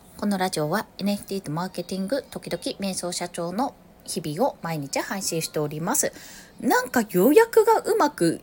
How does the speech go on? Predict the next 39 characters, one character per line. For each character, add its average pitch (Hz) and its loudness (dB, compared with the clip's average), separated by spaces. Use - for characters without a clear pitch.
い 208 0
っ 202 -6
て - 4
な 254 4
い 202 0
で 156 0
す 151 -2
よ 160 2
ね。 170 0
ご - -8
め 240 2
ん - 0
な 233 0
さ 247 0
い。 202 4
遅 240 0
く 262 0
な 240 0
っ - -
て - -4
し 170 -4
ま 160 -4
っ 160 -8
て 160 -8
申 190 0
し 196 -2
訳 190 -2
な 185 0
い 175 -4
で 151 -2
す。 - -10
こ - -4
れ 339 4
は 311 2
朝 285 2
の 208 2
六 202 0
時 208 0
に 185 -2